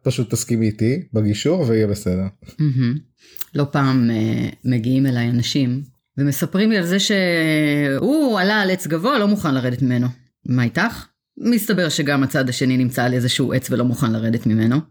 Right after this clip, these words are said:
Speaker 1: כי זה נורא מטופש לטפס על עצים, ומאוד מסובך לרדת מהם.
Speaker 2: מהמם. ואז איך יורדים בעצם? מי עושה את הצעד הראשון?
Speaker 1: אמ, זה שהתפוצץ ראשון? <laughs> מי?
Speaker 2: מי?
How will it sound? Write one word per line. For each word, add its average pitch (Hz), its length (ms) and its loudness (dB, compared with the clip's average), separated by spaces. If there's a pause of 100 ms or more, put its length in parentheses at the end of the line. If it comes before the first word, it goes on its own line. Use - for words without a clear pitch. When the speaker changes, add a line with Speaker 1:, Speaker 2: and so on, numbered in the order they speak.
(520)
Speaker 1:
כי 123 120 0 (240)
זה 117 200 0
נורא 120 220 2
מטופש 127 480 0
לטפס 110 440 -2
על 110 100 2
עצים, 107 380 0 (400)
ומאוד 107 440 2
מסובך 120 400 0
לרדת 127 280 0
מהם. 92 200 0 (360)
Speaker 2:
מהמם. 135 380 0 (380)
ואז 123 360 2
איך 123 160 -2
יורדים 135 280 2
בעצם? 117 280 -2
מי 120 140 4
עושה 135 180 0
את 135 80 -2
הצעד 131 260 0
הראשון? 135 380 0 (400)
Speaker 1:
אמ, 98 1040 2 (600)
זה 113 180 2
שהתפוצץ 107 640 -2
ראשון? 190 300 0 (680)
<laughs> - 640 -8
מי? 123 260 0 (340)
Speaker 2:
מי? 135 220 2